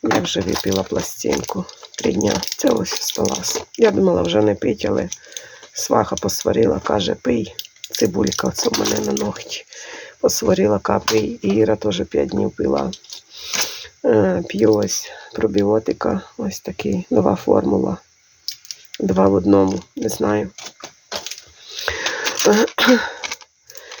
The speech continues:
Це я пила, е, іноз-,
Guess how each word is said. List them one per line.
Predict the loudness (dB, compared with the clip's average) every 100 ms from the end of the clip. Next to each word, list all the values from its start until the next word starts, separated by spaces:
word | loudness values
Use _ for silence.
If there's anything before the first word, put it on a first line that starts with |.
| -16 -16 -2
Це | 4 6
я | 6 6 4 0 -6 -14 -16 -20 -20 -20 _ _ _ -4
пила, | 0 4 4 4 -2 -10 _ _ -20 -20 _ _ _ 2
е, | 2 2 -4 _ _ _ _ _ _ _ _ _ _ _ _ -20 -20 -20 -20 -20 -20 -20 -20 -20 -20 -20 -20 -20 -20 -20 -20 -20 2
іноз-, | 6 6 6 2